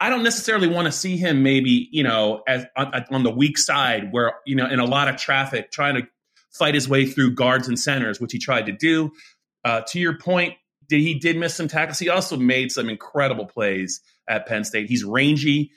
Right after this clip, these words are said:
He can run. He, he, he, he had five passes defense. I think there's another level to this kid's game. I think he could become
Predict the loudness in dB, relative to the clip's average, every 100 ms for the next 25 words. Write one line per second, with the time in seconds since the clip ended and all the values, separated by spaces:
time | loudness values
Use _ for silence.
0 | _ -4 -2 -2 0 0 2 2 0 -2
1 | -6 -6 -6 -4 -2 -2 -2 -2 -2 -2
2 | -2 -4 -4 -14 -8 -2 -2 -2 -6 _
3 | _ -20 -12 -2 0 2 0 0 0 2
4 | 2 2 2 2 0 -4 -4 -4 -2 -4
5 | -2 0 0 0 -2 -2 -6 -6 -6 -6
6 | -2 -2 0 -2